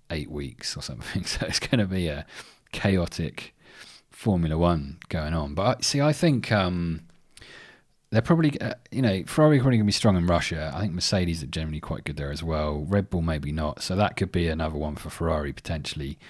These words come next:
Um, Japan, <sighs> Hamilton's so good round there. Um, but then, yeah, I think Leclerc's gonna be good as well. So that's, I mean, it's gonna be interesting to see what happens in Japan. That could be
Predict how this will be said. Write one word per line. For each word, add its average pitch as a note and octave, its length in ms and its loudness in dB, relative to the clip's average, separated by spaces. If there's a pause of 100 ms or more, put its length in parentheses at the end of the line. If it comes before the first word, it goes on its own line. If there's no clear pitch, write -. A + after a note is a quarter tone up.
(460)
Um, D#2+ 640 -2 (480)
Japan, F#2+ 1000 2
<sighs> - 40 -20
Hamilton's D#2+ 720 0
so E2 160 -2
good D#2+ 200 -2
round D2+ 300 -4
there. C#2+ 300 -4 (400)
Um, D2 720 -6 (200)
but D#2 120 -4
then, E2 320 0
yeah, D#2 200 -4
I - 80 -8
think - 200 -2
Leclerc's F#2 480 0
gonna C#2 140 -6
be C2 80 -8
good - 180 -8
as E2 80 -6
well. D2+ 180 -2
So E2+ 160 -6
that's, F#2+ 240 -4
I E2+ 40 -10
mean, F2+ 120 -6
it's E2 100 -8
gonna G2 160 0
be D2+ 100 -4
interesting D#2 440 -8
to - 80 -10
see D#2 100 -6
what D2 100 -6
happens - 320 -10
in - 80 -12
Japan. D#2 320 -8
That - 180 -6
could - 140 -14
be C#2+ 260 -10